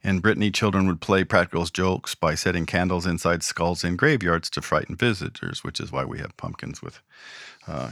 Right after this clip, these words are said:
candles in them sometimes as well. So there's a lot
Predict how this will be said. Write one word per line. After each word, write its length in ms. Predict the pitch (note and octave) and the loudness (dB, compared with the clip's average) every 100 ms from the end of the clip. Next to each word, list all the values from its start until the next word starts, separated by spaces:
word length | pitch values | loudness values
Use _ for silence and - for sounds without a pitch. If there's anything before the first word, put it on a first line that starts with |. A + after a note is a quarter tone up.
| - - | -12 -14
candles 380 | - G2+ F#2 F2 | -6 -4 -4 -4
in 100 | F#2+ | -2
them 160 | F#2 F2+ | -2 -2
sometimes 560 | - G2 F#2 G2 F2+ - | 0 0 0 0 0 -4
as 240 | G2+ F2 | -4 0
well. 520 | G2 A#2 G2 D2+ - - _ - - - - | 4 6 6 2 -4 -16 _ -20 -20 -20 -10
So 260 | - B2+ A#2+ | 0 4 6
there's 160 | A#2 A2+ | 4 2
a 80 | |
lot 680 | A#2 B2+ E3+ F3+ - - - | 4 6 8 8 4 -4 -6